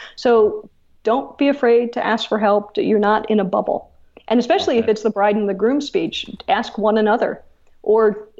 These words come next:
Speaker 1: ask a best friend so that you can surprise the person that you're speaking about.
Speaker 2: Perfect. Perfect. Um, where should we tell everybody to connect with you, or how should they connect with you?
Speaker 1: Uh, I've got a website.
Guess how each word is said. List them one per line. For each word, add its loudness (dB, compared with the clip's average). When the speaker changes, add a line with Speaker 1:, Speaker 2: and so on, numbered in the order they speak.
Speaker 1:
ask -2
a -2
best 0
friend 0
so -4
that 0
you 0
can -4
surprise -2
the -8
person -4
that -2
you're -2
speaking -2
about. -6
Speaker 2:
Perfect. -6
Perfect. -4
Um, 0
where -2
should -2
we 2
tell -2
everybody -2
to -6
connect -6
with -10
you, -4
or -4
how 0
should -6
they -4
connect -10
with -8
you? -8
Speaker 1:
Uh, 2
I've 0
got 0
a 2
website. -2